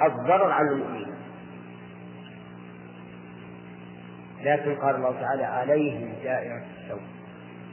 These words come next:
وغضب الله عليهم ولعنهم، وأعد لهم جهنم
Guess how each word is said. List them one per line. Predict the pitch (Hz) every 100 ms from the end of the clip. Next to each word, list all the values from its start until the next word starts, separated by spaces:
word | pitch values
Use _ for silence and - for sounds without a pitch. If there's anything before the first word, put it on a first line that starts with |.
| - - - - - - 123
وغضب | 120 127 131 123
الله | 135 131 120
عليهم | 117 143 147 123
ولعنهم، | 131 165 139 139 - - - - - - - - - - -
وأعد | 113 113 117 143 -
لهم | 131 127 123
جهنم | - 135 156 170 185